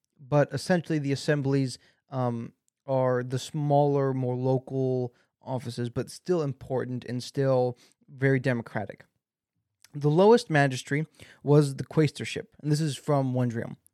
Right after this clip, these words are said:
Under the fully developed system, quaestors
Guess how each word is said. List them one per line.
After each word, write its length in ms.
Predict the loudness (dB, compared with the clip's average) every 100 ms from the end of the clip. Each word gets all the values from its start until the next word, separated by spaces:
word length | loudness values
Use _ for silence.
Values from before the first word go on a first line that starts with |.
| _ _ _ _ 0
Under 180 | 4 4
the 80 | 4
fully 340 | 0 -2 0
developed 420 | 0 0 0 -2
system, 500 | -6 -4 -4 -4 -8
quaestors 500 | -4 -6 -4 -6 -8